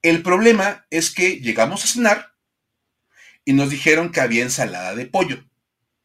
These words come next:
Y a mí no me gusta la ensalada de pollo."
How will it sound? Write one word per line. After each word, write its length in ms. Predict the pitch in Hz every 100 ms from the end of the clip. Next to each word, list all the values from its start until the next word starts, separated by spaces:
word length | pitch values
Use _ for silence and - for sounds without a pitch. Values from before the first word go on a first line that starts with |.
| _ _ _ _ _ _ _ _ _ _ _ _ _
Y 140 | 110
a 60 | 101
mí 120 | 110
no 100 | 123
me 100 | 143
gusta 260 | 107 107 117
la 80 | 101
ensalada 420 | 92 90 87 87
de 100 | 104
pollo." 280 | 185 185